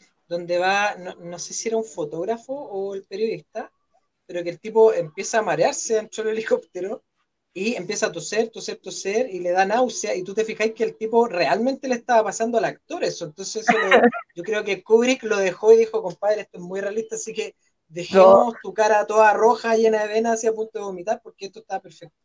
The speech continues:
Speaker 2: Sí, hay un, eh, cu-, ¿qué es lo que dicen el dicho? Eh, un meme, un chiste, dicen que,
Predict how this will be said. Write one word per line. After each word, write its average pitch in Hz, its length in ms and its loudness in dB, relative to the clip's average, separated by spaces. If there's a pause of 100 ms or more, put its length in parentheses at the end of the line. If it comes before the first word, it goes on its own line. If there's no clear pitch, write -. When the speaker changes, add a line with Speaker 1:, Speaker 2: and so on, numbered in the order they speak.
(540)
Speaker 2:
Sí, - 180 2
hay 214 200 10
un, 208 200 4
eh, 185 320 4
cu-, 190 360 -2
¿qué 196 80 -2
es 202 40 2
lo 220 80 2
que 226 80 -2
dicen 247 220 0
el 247 140 -6
dicho? 262 280 -4
Eh, 214 540 -2
un 202 180 0
meme, 202 360 6
un 196 160 2
chiste, 214 400 0
dicen 208 260 -4
que, 185 680 0